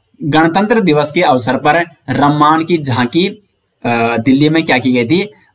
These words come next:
प्रस्तुत की गई थी गणतंत्र दिवस के अवसर पर, ठीक है। तो ये कुछ महत्वपूर्ण facts थे दोस्तों यहाँ पे रम्माण महोत्सव के बारे में। उसके बाद कुलसारी मेला, ये भी आपका चमोली जनपद का एक प्रसिद्ध मेला है। तो दोस्तों प्रत्येक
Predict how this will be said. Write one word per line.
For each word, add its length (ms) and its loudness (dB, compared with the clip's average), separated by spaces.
प्रस्तुत 360 -2
की 180 0
गई 140 0
थी 140 0
गणतंत्र 500 0
दिवस 300 -2
के 100 -4
अवसर 380 -4
पर, 140 -10
ठीक 140 0
है। 120 0
तो 60 0
ये 260 2
कुछ 240 -2
महत्वपूर्ण 600 -2
facts 460 0
थे 40 0
दोस्तों 320 0
यहाँ 240 0
पे 260 0
रम्माण 540 2
महोत्सव 360 -2
के 140 0
बारे 240 0
में। 140 -6
उसके 240 -2
बाद 220 2
कुलसारी 400 2
मेला, 320 0
ये 200 0
भी 100 2
आपका 320 0
चमोली 420 -2
जनपद 380 -6
का 100 -4
एक 200 -2
प्रसिद्ध 340 0
मेला 280 2
है। 140 -2
तो 80 -6
दोस्तों 380 2
प्रत्येक 540 0